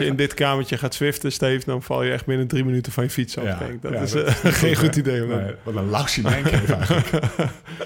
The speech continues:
Speaker 1: Eh, hij is vandaag uit en we hebben een, ehm, een mooie winactie samen met Frank punt N L dus bedacht. Je kan namelijk die gloednieuwe kikker versie vijf, die vandaag wordt geïntroduceerd, winnen. En alles wat je daarvoor moet doen is naar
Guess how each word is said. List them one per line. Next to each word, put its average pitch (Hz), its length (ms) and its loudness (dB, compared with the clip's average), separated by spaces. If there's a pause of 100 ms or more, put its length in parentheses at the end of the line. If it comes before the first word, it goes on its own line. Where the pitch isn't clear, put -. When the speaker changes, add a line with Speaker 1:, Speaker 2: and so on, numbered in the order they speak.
(720)
Speaker 1:
Eh, 110 420 0
hij 123 160 -2
is 156 80 -2
vandaag 165 320 0
uit 175 340 -2
en 160 160 0
we 160 60 2
hebben 170 220 2
een, 156 180 2
ehm, 131 300 0 (260)
een 123 220 -2
mooie 175 260 4
winactie 170 400 0
samen 160 220 0
met 120 120 -2
Frank 190 260 -4 (140)
punt 175 220 -2
N 170 60 -2
L 165 120 -2
dus 151 140 -4
bedacht. 151 300 -4
Je 160 80 -4
kan 190 160 0
namelijk 147 280 0
die 160 80 -6
gloednieuwe 135 380 0
kikker 117 280 -4
versie 98 320 -4
vijf, 95 400 -6 (400)
die 107 120 -10
vandaag 92 320 -10
wordt 110 160 -10
geïntroduceerd, 101 640 -8
winnen. 90 260 0 (720)
En 104 160 -2
alles 180 200 2
wat 180 120 0
je 165 60 -2
daarvoor 143 280 2
moet 123 140 -4
doen 151 200 -2
is 117 360 -4
naar 104 340 0